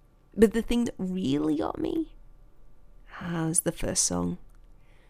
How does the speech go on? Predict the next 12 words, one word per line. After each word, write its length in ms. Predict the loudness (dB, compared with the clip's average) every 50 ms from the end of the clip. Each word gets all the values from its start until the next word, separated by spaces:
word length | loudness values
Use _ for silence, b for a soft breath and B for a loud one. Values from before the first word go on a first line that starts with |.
| b b
where 160 | b 0 0
Belle 340 | 2 2 2 2 2 2 0
sings 340 | 0 0 2 2 2 2 0
about 260 | 0 -2 -4 -4 -4
the 100 | -6 -6
little 280 | -4 -4 -4 -4 -4 -6
town 500 | -8 -10 -8 -6 -6 -4 -2 -2 -2 -2
she 180 | -4 -6 -6
lives 320 | -4 -4 -4 -4 -4 -6 -6
in. 260 | -6 -6 -6 -8 -10 -12 -18 -20 -20 b b b b -20 -20 -20 -20 -8 -4
And 160 | 0 0 0
it's 460 | 0 0 0 -2 -2 -2 -4 -8 -12